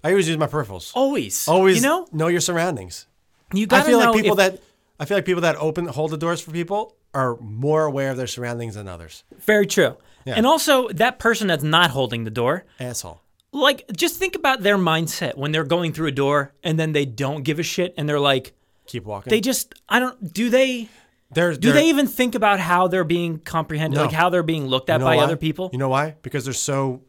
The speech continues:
Speaker 1: into their self and thinking about what they gotta do, they don't think about others.
Speaker 2: Yeah.
Speaker 1: So they don't give a shit about holding doors for other people.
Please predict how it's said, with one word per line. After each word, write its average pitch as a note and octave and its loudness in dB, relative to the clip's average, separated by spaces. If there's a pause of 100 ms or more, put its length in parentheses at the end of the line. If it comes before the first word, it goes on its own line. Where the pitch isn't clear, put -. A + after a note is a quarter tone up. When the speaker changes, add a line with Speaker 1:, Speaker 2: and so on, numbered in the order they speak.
Speaker 1:
into C#3 -6
their B2 -6
self C3+ -8
and B2 -12
thinking C#3 -8
about B2 -8
what A#2 -10
they A#2+ -4
gotta B2 -6
do, C3 -4
they A#2+ -4
don't A#2 -8
think A#2 -10
about G2+ -12
others. E2 -16 (540)
Speaker 2:
Yeah. G#2+ -4 (240)
Speaker 1:
So B2 -4
they A#2+ 0
don't B2 -2
give A#2+ -6
a G#2 -10
shit - -8 (140)
about A2 -6
holding A#2 -8
doors A2 -8
for G#2 -14
other F#2 -12
people. F2 -20